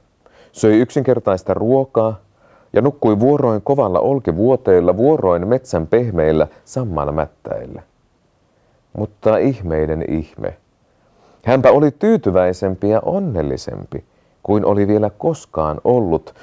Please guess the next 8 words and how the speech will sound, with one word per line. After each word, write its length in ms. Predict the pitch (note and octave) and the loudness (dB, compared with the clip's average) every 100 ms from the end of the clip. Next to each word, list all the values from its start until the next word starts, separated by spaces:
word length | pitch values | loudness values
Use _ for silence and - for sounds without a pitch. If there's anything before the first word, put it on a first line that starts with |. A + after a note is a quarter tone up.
| - - | -20 -2
ylväisinä 760 | C3 D#3+ B2+ G2+ F#2 G2 F#2 F2+ | 2 4 4 2 0 -2 0 -2
prinsessan 720 | - E3+ D3+ D#2+ - - - - | -2 -4 -4 -4 -8 -12 -16 -10
päivinään. 640 | - G1+ - - - - _ _ _ _ _ _ _ _ _ _ _ _ _ _ _ _ _ | -8 -8 -10 -18 -20 -20 _ _ _ _ _ _ _ _ _ _ _ _ _ _ _ _ _
Sitä 400 | - G#3+ - D#2+ | -6 -2 0 0
se 200 | A2+ A2 | 0 0
hyvä 320 | F3+ D3 E2+ | 0 0 -2
ja 300 | D2 D#2 D2 - | 0 0 -2 -4
nöyrä 500 | G2+ C#3+ A2 C#2+ D2+ | -4 -2 -2 0 -2